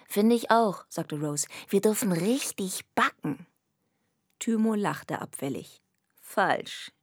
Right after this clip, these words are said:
mi amana.“ Thymo hatte sich angewöhnt, Spanisch zu reden, wann immer er konnte, um auf den Tag vorbereitet zu sein, an dem er endlich ein Profi-Skateboarder in Barcelona sein würde.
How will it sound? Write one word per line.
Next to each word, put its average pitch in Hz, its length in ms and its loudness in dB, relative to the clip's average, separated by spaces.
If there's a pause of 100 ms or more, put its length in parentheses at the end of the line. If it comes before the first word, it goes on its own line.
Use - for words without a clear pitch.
mi 160 200 -6
amana.“ 151 720 -2 (880)
Thymo 190 320 0
hatte 170 180 -4
sich 156 220 -6
angewöhnt, 160 440 -2
Spanisch 160 580 -2
zu - 120 -4
reden, 147 320 -4
wann 135 140 -4
immer 160 160 -2
er 143 120 -6
konnte, 147 460 -4 (320)
um 220 180 2
auf 202 120 -2
den 196 140 -4
Tag 208 260 -4
vorbereitet 170 580 -2
zu 185 140 -6
sein, 202 260 -4
an 190 100 -6
dem 170 140 -4
er 165 140 -6
endlich 175 320 -8
ein 156 160 -10
Profi-Skateboarder 151 1040 -4
in 139 100 -4
Barcelona 151 640 -4
sein - 240 -12
würde. - 240 -14